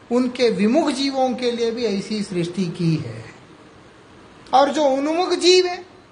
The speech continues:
उनको तो उन्होंने अपने साथ ही रखा हुआ है। दोनों ही जगह पे भगवान क्या कर रहे हैं, सृष्टि की रचना करके, और उसके बाद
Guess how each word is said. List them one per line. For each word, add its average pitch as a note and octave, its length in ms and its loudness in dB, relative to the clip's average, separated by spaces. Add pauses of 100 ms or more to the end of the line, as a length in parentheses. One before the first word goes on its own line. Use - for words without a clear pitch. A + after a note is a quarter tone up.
(280)
उनको A#3+ 300 -2
तो A3+ 200 0
उन्होंने A3 320 0
अपने G#3+ 260 -2
साथ G#3 360 0
ही A3 100 -2
रखा G#3+ 320 -2
हुआ E3+ 320 -2
है। - 160 -16 (2250)
दोनों A#3 420 4
ही D#4+ 180 0
जगह D4 380 4
पे D#4 260 -6 (360)
भगवान G3 540 -2
क्या G#3 260 -2
कर A3 260 -2
रहे A3+ 340 2
हैं, G#3 600 0 (540)
सृष्टि G3 400 -2
की G#3 180 -6
रचना A3 500 0
करके, G3 600 -2 (760)
और E3+ 160 -2
उसके F#3 380 -4
बाद G3 400 2